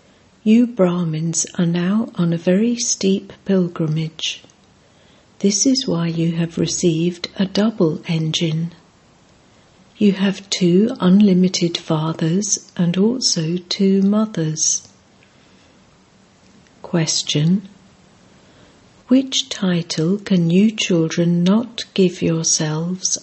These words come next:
at the confluence age? Answer.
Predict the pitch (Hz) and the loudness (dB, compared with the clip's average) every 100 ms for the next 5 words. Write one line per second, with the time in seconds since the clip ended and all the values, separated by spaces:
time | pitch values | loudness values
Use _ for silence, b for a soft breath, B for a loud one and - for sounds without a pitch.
0 | - 180 - - 180 180 196 175 170 - | -4 -4 -4 -6 -6 0 2 2 0 -4
1 | 160 160 180 - 160 160 160 - - - | -4 -4 -4 -4 -4 -6 -8 -8 -10 -10
2 | - _ _ _ _ _ _ b b b | -20 _ _ _ _ _ _ b b b
3 | b b b b b b b - - 185 | b b b b b b b -20 -4 2
4 | 175 165 - - 170 190 | 2 2 -2 -2 -2 -4